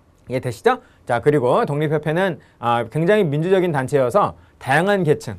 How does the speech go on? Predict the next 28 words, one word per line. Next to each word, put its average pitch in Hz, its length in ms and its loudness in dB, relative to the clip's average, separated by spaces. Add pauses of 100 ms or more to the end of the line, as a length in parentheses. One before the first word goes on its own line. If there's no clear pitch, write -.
뭐, 120 400 -2 (180)
꼭 220 200 8
양반 151 360 2
사 143 140 2
대부만이 160 520 0
아니, 113 280 -4
아니라 135 300 0
할지라도, 131 680 0
뭐, 120 220 -4
농민, 123 500 -4
뭐, 120 100 -4
백정 131 440 -4
할 143 120 -4
거 143 120 2
없이 180 400 -2 (300)
모든 220 460 4
계층, 135 340 2 (240)
모든 240 360 0
계층이, 180 640 0
네, 117 200 -4 (220)
참여할 208 460 2
수 151 100 -8
있는 107 200 -6 (240)
굉장히 170 420 0
열린, 139 440 0 (120)
아, 117 140 -6
당시로서는, 143 840 0
네, 113 220 -4